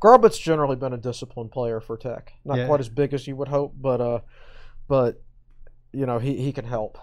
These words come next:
Speaker 1: But, but, uh, like, I would, like, uh, Jalen Griffin has played well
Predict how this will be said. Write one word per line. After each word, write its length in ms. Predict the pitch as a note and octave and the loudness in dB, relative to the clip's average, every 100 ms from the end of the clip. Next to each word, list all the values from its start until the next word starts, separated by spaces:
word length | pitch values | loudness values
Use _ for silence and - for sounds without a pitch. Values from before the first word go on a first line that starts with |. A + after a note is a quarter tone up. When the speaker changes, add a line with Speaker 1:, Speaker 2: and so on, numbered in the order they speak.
| - | -6
Speaker 1:
But, 220 | B2+ D3+ | 0 4
but, 240 | E3 D#3+ | 6 4
uh, 140 | - D#3 | 2 4
like, 180 | D#3 D3 | 6 4
I 320 | - E3 E3+ | 4 6 6
would, 480 | D3+ C#3 B2 B2 A#2+ - - - - - - - - - | 4 -2 -4 -12 -14 -18 -20 -18 -18 -20 -20 -20 -20 -10
like, 180 | - - - | -6 -6 -8
uh, 80 | G1+ - - | -18 -18 -6
Jalen 380 | C#3 F#3 F3+ C#3 | 4 6 6 6
Griffin 300 | D3 D3 C#3 | 4 2 -2
has 100 | B2+ | -4
played 240 | D3 B2+ | 0 0
well 280 | C3+ B2+ - | 0 -4 -6